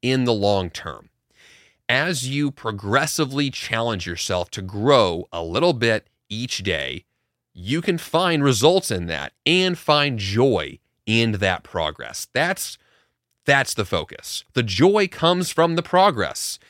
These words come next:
And if the progress is slow and methodical,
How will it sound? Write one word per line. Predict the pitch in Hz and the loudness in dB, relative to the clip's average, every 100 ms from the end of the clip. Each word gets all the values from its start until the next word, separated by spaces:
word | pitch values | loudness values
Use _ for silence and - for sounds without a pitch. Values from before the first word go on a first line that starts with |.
| _ _ - | _ _ 0
And | 139 | 2
if | 139 | 0
the | 135 | -4
progress | 117 139 160 151 143 - | 0 2 2 2 0 0
is | 104 | -6
slow | - 104 110 135 170 156 | -4 2 4 4 2 0
and | 110 | -2
methodical, | 110 - 214 180 - 101 104 | -2 0 0 0 -2 -2 -2